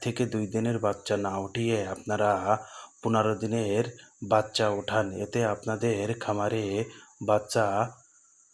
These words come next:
সুস্থ, সুন্দর এবং রোগমুক্ত থাকবে। কেন, অনেক ঠান্ডার ভিতরে এক দুই দিনে বাচ্চা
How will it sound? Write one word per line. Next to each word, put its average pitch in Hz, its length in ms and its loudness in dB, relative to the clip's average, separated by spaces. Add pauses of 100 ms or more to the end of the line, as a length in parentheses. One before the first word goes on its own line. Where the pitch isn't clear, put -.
(280)
সুস্থ, - 320 0 (200)
সুন্দর 113 380 0 (140)
এবং 117 160 2 (140)
রোগমুক্ত 104 440 0 (200)
থাকবে। 101 320 0 (120)
কেন, 113 140 2 (100)
অনেক 110 220 0
ঠান্ডার 107 340 2 (100)
ভিতরে 113 300 2 (600)
এক 113 220 6
দুই 110 180 2
দিনে 117 160 2
বাচ্চা 110 300 0